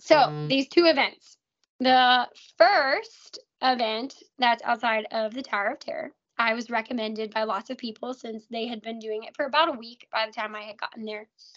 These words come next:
Speaker 1: that I should ride Tower of Terror and then come out at the party club atmosphere for the jazz night over there.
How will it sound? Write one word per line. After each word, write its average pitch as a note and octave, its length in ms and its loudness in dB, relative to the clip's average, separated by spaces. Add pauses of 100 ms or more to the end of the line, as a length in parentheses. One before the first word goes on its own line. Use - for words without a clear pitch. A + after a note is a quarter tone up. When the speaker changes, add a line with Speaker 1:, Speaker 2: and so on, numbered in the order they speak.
(420)
Speaker 1:
that A3+ 380 2
I G#3+ 160 0
should A3 420 -6
ride A#3+ 260 0
Tower C#4+ 180 4
of D4+ 80 -4
Terror C#4+ 200 -2 (380)
and C4 160 2
then B3 160 -2
come B3+ 280 -6
out A3+ 340 4 (140)
at - 380 0 (220)
the A3+ 500 -6
party A3 540 0
club - 400 -2
atmosphere - 720 -4
for A3 140 -4
the G#3+ 40 -6
jazz - 280 -4
night - 180 -12
over G#2+ 120 -8
there. - 180 -6